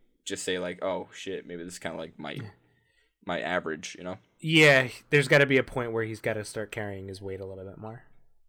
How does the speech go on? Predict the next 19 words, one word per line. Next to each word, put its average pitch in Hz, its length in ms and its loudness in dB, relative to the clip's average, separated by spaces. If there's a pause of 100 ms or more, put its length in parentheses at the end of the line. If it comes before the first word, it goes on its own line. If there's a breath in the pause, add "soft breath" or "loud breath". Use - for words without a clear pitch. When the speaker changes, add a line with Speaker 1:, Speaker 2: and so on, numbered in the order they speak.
(760)
Speaker 2:
And 139 120 0
jokes 160 340 8
and 143 120 4
memes 135 280 4
aside 120 340 4
about 110 240 0
Jerry, 104 340 0
Jerry 107 320 0
is 101 340 -2
the 101 140 -8
M 101 140 -6
V 98 120 -8
P 101 260 -8
as 95 200 -6
of 95 140 -12
right 92 180 -8
now 90 200 -12
on, 90 260 -14
on, 90 260 -16